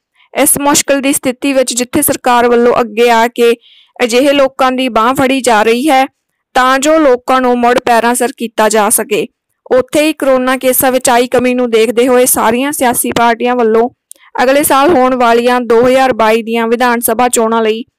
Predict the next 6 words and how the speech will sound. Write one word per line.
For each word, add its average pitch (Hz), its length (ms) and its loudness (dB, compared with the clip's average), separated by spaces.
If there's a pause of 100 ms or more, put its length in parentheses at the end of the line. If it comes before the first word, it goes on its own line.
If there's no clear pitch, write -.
(340)
ਰਣਨੀਤੀਆਂ 254 680 -2
ਤਿਆਰ 240 280 -2
ਕੀਤੀਆਂ 233 380 -6
ਜਾ 208 200 0
ਰਹੀਆਂ 220 300 -2
ਹਨ। 247 320 -2